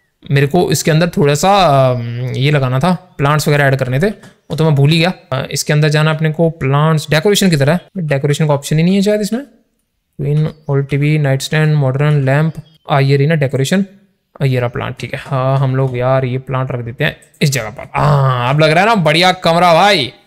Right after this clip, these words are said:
अरे, रेनोवेशन में तुम्हारा भाई उस्ताद है। अगली बार हम लोग यार फोटोज वगैरह भी मंगवाएंगे, ठीक है। अब हम बिजनेस कर रहे हैं तो भाई अच्छे से करें। अरे, अरे, ये लिंक कर देना चाहिए था यार उधर से, मेरे को इधर से पूरा घूम के जाना पड़ता है। हाँ जी, अ, इस बंदे को चाहिए क्या?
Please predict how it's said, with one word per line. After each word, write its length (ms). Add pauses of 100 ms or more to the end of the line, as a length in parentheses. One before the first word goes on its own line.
(320)
अरे, 240
रेनोवेशन 340
में 100
तुम्हारा 240
भाई 160
उस्ताद 300
है। 100 (280)
अगली 220
बार 160
हम 120
लोग 200
यार 180
फोटोज 300
वगैरह 220
भी 100
मंगवाएंगे, 500
ठीक 140
है। 120 (680)
अब 100
हम 140
बिजनेस 300
कर 160
रहे 80
हैं 80
तो 60
भाई 140
अच्छे 280
से 100
करें। 220
अरे, 280 (840)
अरे, 120
ये 100
लिंक 280
कर 160
देना 180
चाहिए 200
था 40
यार 120
उधर 220
से, 160
मेरे 120
को 100
इधर 160
से 100
पूरा 180
घूम 260
के 80
जाना 160
पड़ता 220
है। 100
हाँ 100
जी, 160 (840)
अ, 280
इस 100
बंदे 240
को 80
चाहिए 400
क्या? 320